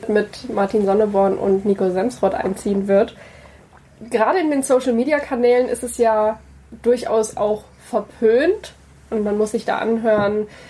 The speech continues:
dass es einem ganz schön gut gehen muss, um eine Satirepartei zu wählen. Teilst du diese Argumentation?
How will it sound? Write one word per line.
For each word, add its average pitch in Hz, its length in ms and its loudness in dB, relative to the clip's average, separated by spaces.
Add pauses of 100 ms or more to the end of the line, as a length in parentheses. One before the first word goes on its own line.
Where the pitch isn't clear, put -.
(180)
dass 208 380 -2
es - 260 -10
einem 226 260 2
ganz 226 160 2
schön 247 120 0
gut 294 200 -2
gehen 254 160 0
muss, 233 180 0
um 240 80 -4
eine 226 120 2
Satirepartei 285 960 -2
zu 269 260 -6
wählen. 269 400 2 (240)
Teilst - 460 -2
du 359 120 0
diese 330 280 0
Argumentation? 330 800 -2